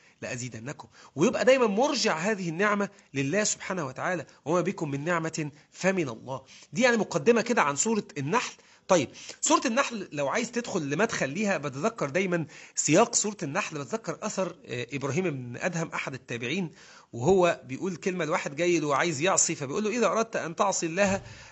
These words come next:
آه، في، آه، فلا تأكل من رزقه." يقول له: "خلاص، ما، يعني، عايز ت-، خلاص، لا تأكل من رزقه." طيب، هو، "وهل في الأرض إلا رزقه؟" قال: "هذا،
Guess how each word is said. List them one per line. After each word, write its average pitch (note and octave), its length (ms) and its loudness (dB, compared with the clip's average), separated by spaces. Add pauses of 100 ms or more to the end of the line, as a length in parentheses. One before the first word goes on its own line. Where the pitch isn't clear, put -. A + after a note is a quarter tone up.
(100)
آه، D3+ 180 2
في، F3+ 220 0
آه، B2+ 200 0
فلا G3+ 200 2
تأكل F#3+ 340 4
من D#3 120 0
رزقه." D3 320 -2 (480)
يقول D#3+ 140 -2
له: D3+ 140 2
"خلاص، D#3+ 300 2
ما، D3 280 -2
يعني، C#3 240 -4
عايز F3+ 240 -2
ت-، A#3+ 540 -2
خلاص، G3 400 4
لا G3 80 4
تأكل F3+ 300 0
من D#3 120 -4
رزقه." D3 300 -6 (600)
طيب، C3+ 200 -2
هو، D#3 260 2
"وهل D3+ 380 2
في D3 140 -4
الأرض D3+ 340 0
إلا D3+ 280 0
رزقه؟" D3+ 320 -4 (480)
قال: D3 180 2
"هذا، B2+ 540 0